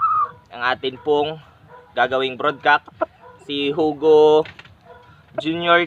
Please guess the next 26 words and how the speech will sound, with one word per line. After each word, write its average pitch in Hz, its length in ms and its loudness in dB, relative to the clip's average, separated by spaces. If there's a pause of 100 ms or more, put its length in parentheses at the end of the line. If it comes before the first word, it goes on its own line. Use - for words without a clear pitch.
two. 175 240 -2 (1040)
So, 104 80 -4
ito 98 240 -4
po. - 80 -12 (2250)
Okay. - 240 -12 (640)
Ayan. 202 240 -8 (800)
Ang 123 80 -16
kulay 190 240 0
naman 196 240 0
po 190 160 -6
nito, 185 240 -4
ito - 240 -2
po. - 160 -12 (480)
Ayan, 220 240 -8
balahibo. 139 560 -6 (720)
Ayan, 101 400 -10
ang 110 160 -18
mukha. 135 320 0 (720)
Mukha 135 240 0
check. 139 240 -8 (240)
Ayan. 98 400 -8 (1300)
Oh, 226 160 -6 (120)
malaki 214 320 -2
din 208 160 0
po 202 160 6
ito. 185 280 2